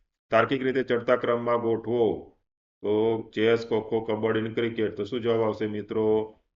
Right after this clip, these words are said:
અ, સૌથી પહેલા ચેસમાં ઓછા ખેલાડીઓ હોય, પછી આવશે કબડ્ડી અને પછી આવશે ખોખો અને પછી આવશે ક્રિકેટ. એટલે સાચો જવાબ થશે એ, એક, ત્રણ, બે, ચાર. તાર્કિક રીતે ચડતા ક્રમમાં ગોઠવો. દીવો, ફાનસ, ટોર્ચ, ટ્યુબલાઇટ.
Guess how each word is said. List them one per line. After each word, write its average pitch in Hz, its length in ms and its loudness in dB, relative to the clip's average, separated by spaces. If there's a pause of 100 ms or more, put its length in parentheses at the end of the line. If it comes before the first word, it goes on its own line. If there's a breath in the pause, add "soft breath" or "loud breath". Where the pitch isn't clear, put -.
(540)
અ, 98 200 -8
સૌથી 110 360 -4
પહેલા 113 220 0
ચેસમાં 110 400 -2
ઓછા 110 240 -2
ખેલાડીઓ 110 460 -2
હોય, 95 180 -2
પછી 104 360 -4
આવશે 104 280 0
કબડ્ડી 107 500 2 (640)
અને 95 140 -8
પછી 104 280 -4
આવશે 107 220 -2
ખોખો 104 340 -4
અને 104 120 -4
પછી 101 260 -6
આવશે 104 300 0 (380)
ક્રિકેટ. 101 440 -4
એટલે 98 120 -6
સાચો 104 260 -2
જવાબ 107 220 -2
થશે 107 300 -2 (340)
એ, 107 100 0 (160)
એક, 113 260 -2
ત્રણ, 113 260 -4
બે, 110 180 0
ચાર. 107 280 2 (480 soft breath)
તાર્કિક 113 320 0
રીતે 127 220 0
ચડતા 117 340 2
ક્રમમાં 123 360 0
ગોઠવો. 117 360 0
દીવો, 117 360 0
ફાનસ, 120 400 -4
ટોર્ચ, 123 320 0
ટ્યુબલાઇટ. 123 540 2